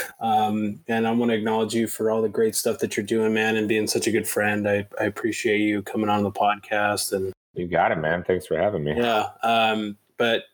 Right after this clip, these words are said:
Speaker 1: Justin's just awesome because he's, he's a terrific leader. Um, he is somebody that's trying to change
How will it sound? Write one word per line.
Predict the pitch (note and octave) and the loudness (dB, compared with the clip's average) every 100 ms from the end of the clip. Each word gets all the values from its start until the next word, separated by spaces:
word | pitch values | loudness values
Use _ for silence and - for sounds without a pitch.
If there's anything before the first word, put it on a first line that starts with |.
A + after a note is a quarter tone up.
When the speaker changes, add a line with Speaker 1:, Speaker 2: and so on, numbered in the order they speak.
| _ | _
Speaker 1:
Justin's | - C#3 - C3+ B2 | 0 2 2 0 0
just | B2 A#2 | 0 2
awesome | A2 A#2+ - A#2 | 2 2 0 0
because | A2 A#2 G#2 | 0 0 0
he's, | A#2 A2 G#2 | 0 0 -2
he's | - A#2 | 0 0
a | G#2+ | 0
terrific | - C3 C3+ A#2+ G#2 | -2 0 0 -2 -2
leader. | G#2+ A2 G#2+ G#2 - - | 0 2 0 -2 -6 -4
Um, | A2+ G#2+ G#2 | 0 2 0
he | A2 | 0
is | G#2 - | 0 0
somebody | A#2 A2 G#2+ | 0 0 2
that's | G#2 G2 - - - - - | 0 0 -6 -4 -6 -6 -8
trying | - B2+ A2+ | -2 0 0
to | G#2 | -2
change | G2+ - A#2 A2 G#2+ G2+ - | -2 0 2 2 0 0 -2